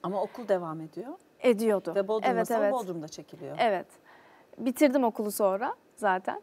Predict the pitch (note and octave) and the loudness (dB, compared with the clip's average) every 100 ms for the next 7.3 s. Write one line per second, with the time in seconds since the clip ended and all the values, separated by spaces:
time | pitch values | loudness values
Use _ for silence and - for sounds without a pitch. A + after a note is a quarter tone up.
0 | - G#3+ G3+ - G#3+ C#4 B4 - - - | -6 -6 -6 -12 -12 -12 -14 -18 -20 -20
1 | - - - B3+ B3+ B3+ C4 E4+ F#4 G4 | -20 -4 0 0 0 -2 -2 0 2 2
2 | F#4+ E4 D#4+ F#4+ A4 A4+ _ _ _ _ | 2 4 4 4 0 -4 _ _ _ _
3 | _ - - F4 E4+ D#4 B3+ B3 A#3+ A3+ | _ -16 2 4 4 2 0 -4 -4 -6
4 | - - D#4+ F#4 E4+ C#4+ C#4 - C4 A3+ | -10 -10 -2 0 2 0 -4 -2 -2 -2
5 | A3 A3+ A#3 D4+ D4+ B3+ A3+ A#3 A#3 B3 | -6 -6 0 2 0 -2 -4 -2 -2 -2
6 | A#3 A3+ A3+ C4 B3 A#3 - A3 F#3+ F#3 | -4 -2 -4 -2 -4 -4 -2 -2 -2 -6
7 | F#3+ F#3 C#4 | -8 -8 -6